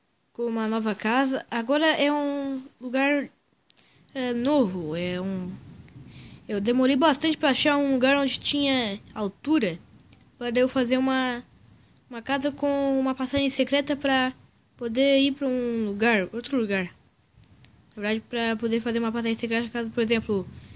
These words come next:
ah, vamos, vamos imaginar aí que nesse, que no Minecraft Exploration Elite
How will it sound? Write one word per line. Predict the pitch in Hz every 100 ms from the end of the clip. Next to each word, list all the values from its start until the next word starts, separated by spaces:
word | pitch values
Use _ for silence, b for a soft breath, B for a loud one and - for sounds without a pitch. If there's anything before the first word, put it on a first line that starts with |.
| B - -
ah, | 202
vamos, | 202 - - - -
vamos | 247 269 262
imaginar | 262 247 269 262
aí | 254 226 B B B - -
que | 262 247 240
nesse, | 233 262 -
que | - 226
no | 254
Minecraft | 269 277 277 262 -
Exploration | - 254 240 240 233 240 214
Elite | 262 330 - -